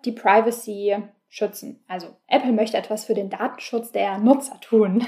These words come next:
<laughs> um genau zu sein. Das heißt, ab, ab I O S, ähm, vierzehn Punkt fünf, glaube ich, kann der Nutzer über, ähm, dieses Pop-up die Nutzung der I D F A blockieren,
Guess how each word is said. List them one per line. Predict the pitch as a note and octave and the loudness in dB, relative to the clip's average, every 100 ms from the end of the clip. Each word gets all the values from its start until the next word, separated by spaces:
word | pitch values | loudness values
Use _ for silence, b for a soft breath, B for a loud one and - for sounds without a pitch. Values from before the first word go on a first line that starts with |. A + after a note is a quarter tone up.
| G#3 | -6
<laughs> | F#3+ | -6
um | A3+ G#3+ | 0 0
genau | F#3+ F#3 F#3 | 0 -2 -2
zu | F#3+ G3+ | -4 -6
sein. | F#3 F#3 G3+ C4 B B B | -4 -2 -2 -4 B B B
Das | A3 A3 A3 | 0 0 2
heißt, | A#3+ E4+ - - | 4 2 0 -4
ab, | - - _ _ _ _ - | -4 -6 _ _ _ _ -6
ab | - - | -4 0
I | A#3+ C4+ | 4 4
O | |
S, | - A3+ A#3+ - - | 4 2 0 -6 -8
ähm, | A3+ G3+ F#3+ | -6 -8 -10
vierzehn | B3 C4 C4 | -12 -8 -8
Punkt | - G#3+ | -8 -10
fünf, | - C4 E4+ | -6 -6 -4
glaube | A#3 A3+ B3 E4+ | -2 0 0 -4
ich, | - b b b b _ _ _ _ _ | -6 b b b b _ _ _ _ _
kann | - B3 C4+ E4+ F4+ F#4 _ - | -4 2 4 4 2 -4 _ 4
der | G#3 G#3 | 6 6
Nutzer | A#3 D4 - C4 C4+ C#4 C#4+ D4+ - _ _ | 0 -2 -4 -4 -4 -4 -6 -8 -12 _ _
über, | C4 C#4 C4 B3+ B3+ B3 - | -2 2 4 4 4 2 2
ähm, | G#3+ G#3+ G#3 G3+ | 0 0 -2 -6
dieses | G3 F#3 F3+ - | -8 -8 -10 -6
Pop-up | - - C#4 D4 D4 - _ _ _ _ A#3 | -4 -2 -2 -2 -4 -18 _ _ _ _ -4
die | A3+ A#3+ A#3+ A#3+ A#3 - | -2 2 4 4 2 -4
Nutzung | G#3+ A3+ E4+ - - A3 A#3+ | 2 4 4 2 0 2 2
der | A3 - G3 | 0 -2 -2
I | |
D | B3 | 2
F | A3+ G#3+ - | 0 0 -2
A | G3+ G3+ G#3 A3 _ _ - | 0 2 0 -4 _ _ -4
blockieren, | F#3 G3+ G3+ - G3+ F#3 | 2 2 2 -2 -4 -2